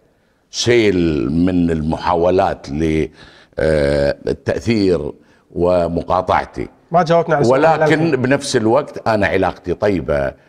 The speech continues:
Speaker 1: ودائمًا في مداعبات بيني وبين الكل، وبين ذيل زملاء أنا يفترض أني متعايش معاهم أربع سنين،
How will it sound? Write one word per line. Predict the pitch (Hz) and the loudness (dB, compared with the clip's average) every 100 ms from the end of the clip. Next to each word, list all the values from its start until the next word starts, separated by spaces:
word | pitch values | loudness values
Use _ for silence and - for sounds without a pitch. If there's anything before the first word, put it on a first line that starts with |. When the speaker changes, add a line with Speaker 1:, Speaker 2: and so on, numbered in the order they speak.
| _ _ | _ _
Speaker 1:
ودائمًا | - 85 85 110 85 90 85 80 | -6 -2 2 2 2 0 0 -2
في | 101 95 | -2 0
مداعبات | 87 87 80 71 80 87 - | 0 2 2 2 0 -2 -2
بيني | - 92 110 | 0 0 2
وبين | 110 127 135 113 | 0 2 2 2
الكل، | 92 - 82 80 | -2 -2 -2 0
وبين | 82 85 104 - | 0 0 0 0
ذيل | 92 113 95 | 0 2 2
زملاء | 101 104 101 90 - | 0 2 2 0 -2
أنا | 87 | -2
يفترض | - 80 - 101 73 | -2 -4 -2 -2 -2
أني | 80 82 | -4 -4
متعايش | 76 69 95 73 - | -2 0 0 -2 -6
معاهم | 64 82 69 | -4 -2 -2
أربع | 98 82 71 | 0 -2 -4
سنين، | - 131 160 | -4 -4 -4